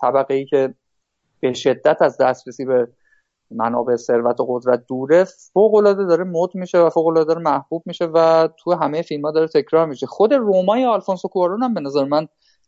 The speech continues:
نمیتونه این توش دیده نشه که در واقع، اه، در واقع از این جذابیت استفاده کرد. یا همون فیلم سه بیلبورد که مارتین مکدانا ساخته بود، باز اصلاً دور از این نیست. یعنی اونجا هم تمام جذابیت ماجرا دوباره روی زنی بود که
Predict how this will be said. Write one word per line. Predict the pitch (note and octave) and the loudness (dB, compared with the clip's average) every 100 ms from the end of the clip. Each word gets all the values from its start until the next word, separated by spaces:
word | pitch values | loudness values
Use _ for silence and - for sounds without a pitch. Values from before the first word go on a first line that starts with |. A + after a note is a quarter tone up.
| D#3+ | -10
نمیتونه | D#3 F3+ G#3 G#3 F3 D3 C3+ C3 | -2 0 0 -2 2 4 4 2
این | C3+ C#3+ | 0 -6
توش | C3+ C3 | -8 -10
دیده | - A#2+ C3+ | -8 -2 0
نشه | C3 C3 C#3 C#3 B2+ A#2 A2+ | 0 0 0 2 2 2 0
که | - | -4
در | A2+ A2+ | -2 -2
واقع، | A2+ A2+ B2 A#2+ _ _ _ _ _ - | -2 0 0 0 _ _ _ _ _ -6
اه، | A2+ A2+ A2 A2 A2 A2 | -2 0 2 0 0 0
در | A2 A2 | 0 0
واقع | A2 C3 | 0 0
از | A#2+ A2+ - | 0 -2 -6
این | C#3 D3 | -6 0
جذابیت | B2 A#2+ A#2 B2 C3 | 0 0 -2 -2 -4
استفاده | A#2+ - A2+ A2+ D3 | -6 -6 -2 -2 0
کرد. | D3 C3 | 0 0
یا | C3 | 0
همون | C3 F#3 F#3+ | -2 -4 -6
فیلم | G3+ F#3+ | -6 -8
سه | - D3+ | -2 -2
بیلبورد | C#3+ C#3 D#3+ F3 - | -2 -2 0 0 -2
که | C#3+ C3+ C3 | -4 -2 -2
مارتین | B2+ B2 - B2 | -2 -2 -4 -6
مکدانا | B2 B2 B2 A#2+ | -6 -4 -4 -2
ساخته | B2+ A#2+ - | -2 -2 -4
بود، | C3 E3 | -6 -4
باز | - C#3+ D#3 | 0 2 2
اصلاً | - B2 - C#3+ | -2 -4 -4 -6
دور | D#3 C#3 | -6 -4
از | A#2+ A#2+ | -4 -4
این | A2 | -6
نیست. | A2 G2+ | -8 -6
یعنی | A2+ | -6
اونجا | B2 A#2 A2+ C3+ | -6 -4 0 0
هم | |
تمام | D3 B2 C3 | 0 -2 -2
جذابیت | A#2+ A#2 A#2 A#2 B2+ | -2 -2 -2 -2 -2
ماجرا | C3 B2 A#2 A#2+ | -4 -2 0 0
دوباره | C3+ A#2 A#2+ | 2 2 2
روی | C3+ C3+ | 0 -2
زنی | B2+ B2+ C3+ | 0 -2 -2
بود | C3 B2+ | -4 0
که | C3+ B2+ | 2 2